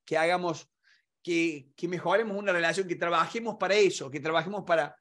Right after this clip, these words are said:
para obtener una relación, mejorar una relación, este, por mes, por lo menos. ¿Para qué? Para poder llegar a no tener relaciones de trabajos malas, sino que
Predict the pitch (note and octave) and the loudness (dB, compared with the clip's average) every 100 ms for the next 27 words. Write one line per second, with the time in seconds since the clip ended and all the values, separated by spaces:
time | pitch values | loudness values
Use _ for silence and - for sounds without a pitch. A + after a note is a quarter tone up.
0 | _ _ _ F3+ D3+ E3+ E3+ F#3+ G3+ G#3 | _ _ _ -4 -2 2 2 4 2 -2
1 | A#3 A#3+ G#3 F#3 F3 E3+ F#3 E3 D#3 D#3 | 0 2 4 4 4 2 -4 -6 -6 -6
2 | D#3 F3 F3+ F#3+ F#3+ E3+ E3 D#3 - D3+ | 0 0 0 -2 -4 -2 0 -2 -2 -6
3 | C3+ _ _ _ _ _ _ D#3 D3+ - | -8 _ _ _ _ _ _ -6 -6 -6
4 | C#3+ - _ - G3 G3+ F#3+ D3+ A#2 - | -10 -12 _ 2 4 6 4 -2 -4 -14
5 | _ A#3 B3+ G#3+ F3+ B2+ A2+ - _ _ | _ 6 6 6 2 0 -6 -16 _ _
6 | - F3 F3 G#3 B3 F#3+ _ - E3 D#3 | 0 2 4 2 2 -4 _ -12 -8 -2
7 | F#3 A#3+ A3+ G3+ G3+ F#3 D3 - - E3+ | 0 0 0 2 2 2 0 -10 -14 -8
8 | A3 A3 A3+ G#3 G#3 - D#3+ D#3+ D#3 F3+ | -2 0 2 2 0 -8 -2 0 -2 -4
9 | E3+ D3+ - _ - C3+ C#3+ D#3 C#3+ C#3 | -10 -12 -16 _ -18 -8 -4 -4 -4 -6
10 | E3+ F3+ D3 A#2+ - _ _ - D3 E3 | -2 -2 -4 -8 -12 _ _ -12 -8 -8
11 | D3 D#3 D#3 - | -6 -6 -8 -10